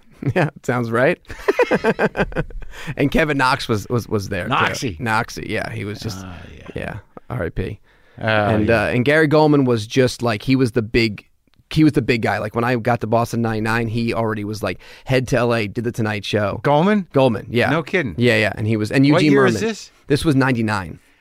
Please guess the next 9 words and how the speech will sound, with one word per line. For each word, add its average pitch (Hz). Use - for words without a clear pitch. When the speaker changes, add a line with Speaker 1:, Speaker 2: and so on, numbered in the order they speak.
Speaker 2:
So 156
Goldman, 165
'cause 170
I 196
missed 226
Goldman's 123
rise 101
to 104
whatever. 92